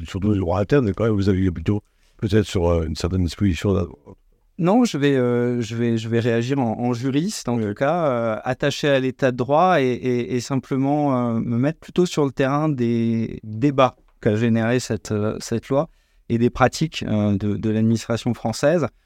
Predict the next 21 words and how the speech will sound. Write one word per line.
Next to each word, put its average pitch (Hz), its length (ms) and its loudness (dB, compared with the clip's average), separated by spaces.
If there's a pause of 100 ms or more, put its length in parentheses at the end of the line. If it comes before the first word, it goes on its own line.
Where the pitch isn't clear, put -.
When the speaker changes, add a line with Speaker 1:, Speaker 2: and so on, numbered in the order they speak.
(220)
Speaker 2:
avec 117 400 0
simplement 127 480 0
deux 147 260 0
éléments. 143 600 0 (120)
Pendant 143 300 0
les 131 100 4
débats, 123 460 2
c'est-à-dire 107 600 -2
depuis, 98 460 -2
euh, 95 260 2
maintenant 107 340 0
un 101 40 0
certain 104 240 -4
nombre 95 180 2
de 98 120 2
temps, - 200 -2
hein, 110 80 0
le - 40 -8
février, 98 360 0
le, 98 220 0
le, 87 160 -8